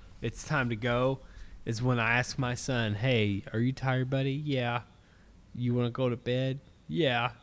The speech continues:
Like, when he agrees that he wants to go to bed, that's when you know he's fucking tired. And he's like, "All right, let's,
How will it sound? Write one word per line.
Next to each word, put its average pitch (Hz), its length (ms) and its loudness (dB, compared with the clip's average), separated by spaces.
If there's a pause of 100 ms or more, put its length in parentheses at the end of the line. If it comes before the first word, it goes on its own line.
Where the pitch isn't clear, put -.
(240)
Like, 117 240 -2
when 123 120 2
he 196 180 4
agrees 120 560 2
that 110 140 -2
he 120 100 0
wants 117 280 -2
to 117 60 -10
go 107 140 0
to 95 80 -4
bed, 95 400 -4
that's 127 460 -2
when 113 260 0
you 107 80 0
know 101 320 -2
he's 95 180 -6
fucking 98 380 -8
tired. 92 500 -8 (1400)
And 95 220 -8
he's 101 340 -4
like, 95 400 -4
"All 113 180 -4
right, 98 320 -4
let's, - 360 -10